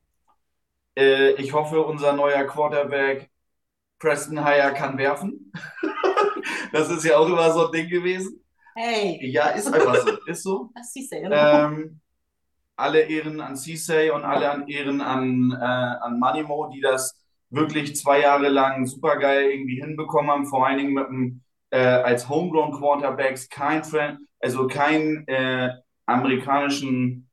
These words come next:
Speaker 1: Quarterback dazu haben, ist auf jeden Fall keine leichte Entscheidung gewesen, glaube ich, für die Franchise.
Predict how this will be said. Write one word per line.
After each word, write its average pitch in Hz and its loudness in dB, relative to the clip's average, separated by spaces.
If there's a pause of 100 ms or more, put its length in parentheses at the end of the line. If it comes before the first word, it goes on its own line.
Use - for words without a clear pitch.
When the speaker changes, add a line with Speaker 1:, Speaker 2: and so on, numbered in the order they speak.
(140)
Speaker 1:
Quarterback 139 2
dazu 127 -4
haben, 147 0 (240)
ist 139 0
auf 127 0
jeden 143 -4
Fall 131 2 (600)
keine 147 0
leichte 151 0
Entscheidung 160 -4
gewesen, 175 -4
glaube 170 2
ich, 175 0
für 170 -4
die 175 -2
Franchise. 175 0